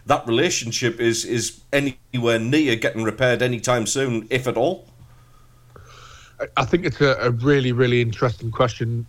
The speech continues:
Speaker 2: Obviously, when it comes to football, we're all quite revisionist and short-termist.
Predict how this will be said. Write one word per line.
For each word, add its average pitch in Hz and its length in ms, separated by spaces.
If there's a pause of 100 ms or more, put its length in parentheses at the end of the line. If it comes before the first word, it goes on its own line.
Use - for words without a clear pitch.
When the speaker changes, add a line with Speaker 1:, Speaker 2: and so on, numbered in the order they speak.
(180)
Speaker 2:
Obviously, 131 640
when 123 180
it 123 80
comes 123 240
to 123 80
football, 120 440
we're 117 100
all 127 280
quite 117 380 (680)
revisionist 143 640
and 147 120
short-termist. 156 840